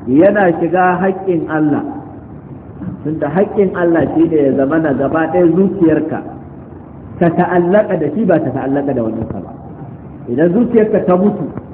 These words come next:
ka daina tunanin Allah ne zai maka. Kamar yadda aka tarbiyyanci yara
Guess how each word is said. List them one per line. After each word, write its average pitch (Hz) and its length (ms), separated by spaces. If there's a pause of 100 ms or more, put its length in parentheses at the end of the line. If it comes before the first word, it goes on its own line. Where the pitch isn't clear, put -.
(920)
ka 196 100
daina 226 240
tunanin 190 520
Allah 220 460
ne 185 220
zai 165 200
maka. 151 320 (2500)
Kamar 147 200
yadda 175 220
aka 160 160
tarbiyyanci 131 600
yara 147 360